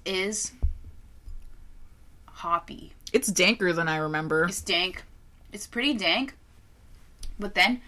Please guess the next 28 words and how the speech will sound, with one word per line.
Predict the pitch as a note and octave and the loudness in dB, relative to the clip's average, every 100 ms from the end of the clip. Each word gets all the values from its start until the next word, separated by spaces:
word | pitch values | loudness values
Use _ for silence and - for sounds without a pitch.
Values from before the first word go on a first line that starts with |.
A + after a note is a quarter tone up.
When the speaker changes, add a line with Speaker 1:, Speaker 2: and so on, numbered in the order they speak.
| - - - | -20 -6 4
Speaker 1:
oh, | D#4+ G3+ | 4 4
did | B3 C4 | 2 4
I | F4+ | 4
say? | F4+ G#3+ A#3+ D#4 - - - - - - | 4 2 2 -2 -12 -20 -20 -20 -20 -8
Yeah, | A3+ G3 D#3+ | 4 4 4
this | G#3+ | 0
is | D4+ | 0
a | E4 | 2
milkshake | A#3+ G#3 A3+ A3 A3 G#3 | 2 2 0 0 -4 0
I | E3 F3 | 2 2
P | - G#3+ | 0 -8
A. | - D#3+ F#3+ - - | -6 -8 -8 -18 -16
Six | - D4+ D4+ | -2 -2 -2
percent. | - C#4 A3 F#3+ F#3+ - | -4 -4 0 0 -2 -8
Sorry, | - G3+ F3 | -6 -2 0
everyone. | D#3+ E3 E3+ | -2 -2 -4
Six | F3 - A3+ - - - | -6 -6 -6 -8 -12 -12
percent. | G3 G3+ - D3 D3 - - - - - - - - - - - - - | -12 -10 -8 -6 -6 -10 -18 -20 -20 -20 -20 -20 -20 -20 -20 -20 -18 -10
It's | G3+ G#3 | -8 -4
really | A3+ C#4 D4+ | -2 2 0
dank, | - D3+ D#3+ A3 F#3+ | 2 0 0 -2 -4
like | E3+ - | -6 -4
you | |
were | E3 | -6
saying, | - D#3 E3+ F#3+ | -4 -4 -6 -6
but | E3 | -6
then | E3+ E3 - | -6 -6 -2
also, | D3+ - | -2 -4